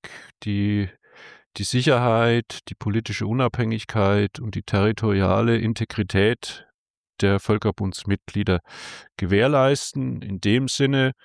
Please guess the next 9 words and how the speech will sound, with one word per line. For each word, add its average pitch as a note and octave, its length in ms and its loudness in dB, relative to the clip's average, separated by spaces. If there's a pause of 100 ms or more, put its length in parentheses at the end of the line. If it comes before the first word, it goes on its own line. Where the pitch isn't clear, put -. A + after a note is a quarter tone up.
(340)
dass - 220 -4
der G#2+ 100 0
Völkerbund A2 640 0
bestimmte, C#3 720 0 (260)
wenn C3+ 540 0
ein G#2 320 0
Staat G#2+ 540 2
angegriffen C3 880 -2
würde, C3+ 440 4